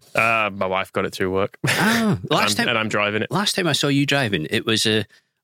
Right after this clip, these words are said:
Speaker 2: oh two Renault Clio, which I was, <laughs> which I was gonna confidently say was not electrically charged.
Speaker 1: Uh, no,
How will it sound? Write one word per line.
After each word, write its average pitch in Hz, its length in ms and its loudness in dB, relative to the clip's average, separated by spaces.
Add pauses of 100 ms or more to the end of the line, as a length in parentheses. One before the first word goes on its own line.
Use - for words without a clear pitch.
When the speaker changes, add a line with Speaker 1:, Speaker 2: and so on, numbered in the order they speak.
(160)
Speaker 2:
oh 139 160 4
two 117 320 0
Renault 113 260 2
Clio, 135 400 0 (240)
which 120 220 2
I 139 100 2
was, 147 200 2
<laughs> - 200 -2
which 120 160 0
I 156 160 2
was 175 160 0
gonna 170 220 2
confidently 151 640 0
say 147 380 2 (420)
was 113 160 2
not 139 200 2
electrically 120 520 0
charged. 123 420 0
Speaker 1:
Uh, 135 300 2
no, 107 380 0